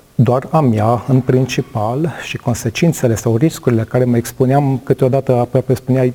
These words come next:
„Asta e, și dacă ar fi să mor și să mă duc în iad”, da, deci, cumva, la modul categoric, până la urmă e, e viața mea. Dar când conștientizezi că prin viața ta poți să nenorocești pe altcineva într-un mod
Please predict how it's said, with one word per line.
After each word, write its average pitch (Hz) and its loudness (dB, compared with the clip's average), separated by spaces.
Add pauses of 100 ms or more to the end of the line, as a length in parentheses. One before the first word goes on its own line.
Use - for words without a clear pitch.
(160)
„Asta 127 -2
e, 127 4
și - -4
dacă 120 -2
ar 120 2
fi 131 -2
să - -4
mor 120 2
și - -8
să - -6
mă 117 2
duc 117 -4
în 117 4
iad”, 113 0 (100)
da, 120 0
deci, 117 0
cumva, 117 2
la 117 2
modul 117 0
categoric, 120 -4
până 131 0
la 120 0
urmă 120 0
e, 117 0
e 113 4
viața 120 -2
mea. 110 0 (580)
Dar 127 2 (240)
când 127 0
conștientizezi 127 0
că 127 0
prin 120 0
viața 131 0
ta 113 -2
poți 135 -2
să - -4
nenorocești 113 0
pe 117 -4
altcineva 107 -2
într-un 117 -2
mod 117 0